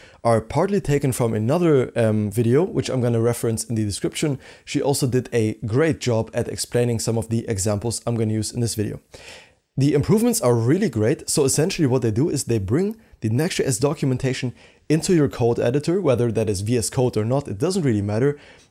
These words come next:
Really good improvements. And I say we dive right in and take a look at how these improvements look in practice. Okay, so here we are in a Next J S thirteen application. And there are a couple of really cool changes here that I'd like to show you.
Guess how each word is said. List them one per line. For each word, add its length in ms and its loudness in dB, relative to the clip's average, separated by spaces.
Really 340 2
good 140 2
improvements. 640 -2
And 220 0
I 140 2
say 240 4
we 180 4
dive 300 0
right 140 2
in 200 0
and 160 0
take 180 -2
a 40 0
look 120 2
at 140 -2
how 160 -2
these 240 -2
improvements 680 -2
look 300 0
in 220 -2
practice. 760 -6
Okay, 300 0
so 320 2
here 300 0
we 160 0
are 220 2
in 200 -2
a 180 0
Next 460 -2
J 160 2
S 280 0
thirteen 880 0
application. 680 -2
And 100 2
there 140 6
are 40 6
a 40 4
couple 320 0
of 220 0
really 180 4
cool 160 0
changes 400 0
here 160 2
that 260 -2
I'd 140 -2
like 160 -4
to 80 -12
show 220 -6
you. 100 -12